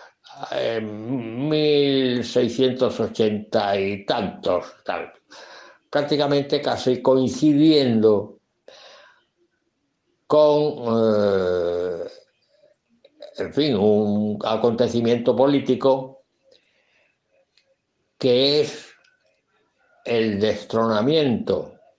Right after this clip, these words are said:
de la monarquía existente en mil seiscientos ochenta y ocho,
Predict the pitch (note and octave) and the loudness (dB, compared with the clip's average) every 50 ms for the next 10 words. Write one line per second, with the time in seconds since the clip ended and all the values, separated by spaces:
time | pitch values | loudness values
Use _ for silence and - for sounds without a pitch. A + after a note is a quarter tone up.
0 | _ _ _ - G2 G2 F#2 F2 F2 F2 F#2 F#2+ F#2+ E2+ F2 F2+ F2+ - C3 C#3 | _ _ _ -8 -4 -4 -2 -2 -2 -2 -2 -2 -2 -2 -4 -4 -4 -2 0 2
1 | C3+ B2 G2+ F2 D#2+ D2+ D#2 F2 - _ _ _ _ _ _ _ _ _ _ _ | 2 2 0 0 -6 -8 -12 -16 -18 _ _ _ _ _ _ _ _ _ _ _
2 | _ _ _ _ _ _ _ _ _ _ _ _ _ _ _ - _ - - - | _ _ _ _ _ _ _ _ _ _ _ _ _ _ _ -20 _ -8 -6 -6
3 | - - - - - C3+ C3 A2+ - - - D#2+ D2+ - - - - - - _ | -4 -6 -6 -2 0 0 0 0 -2 -4 -6 -6 -6 -8 -12 -20 -20 -20 -20 _
4 | _ _ _ _ _ - - _ _ _ _ _ _ _ _ _ _ _ _ _ | _ _ _ _ _ -20 -20 _ _ _ _ _ _ _ _ _ _ _ _ _
5 | _ _ - - F#2+ F2 E2+ E2+ F2+ A2+ C3+ C#3 C3 G#2+ F#2 - G#2+ G2 F#2+ - | _ _ -8 -6 -4 -4 -4 -4 -2 0 2 2 0 0 -2 -4 -4 -4 -2 0
6 | - C#3+ C#3 A2+ - B2+ G#2 - F#2 F2+ - C#3 C3 A2+ - A2+ G2+ G#2 G#2 G#2+ | 2 2 2 2 0 -2 -2 -2 -4 -2 0 -2 -2 0 0 0 0 2 2 0
7 | G2 - - A2+ A2+ A2 - - - | 0 0 -2 -2 -2 -2 -4 -12 -20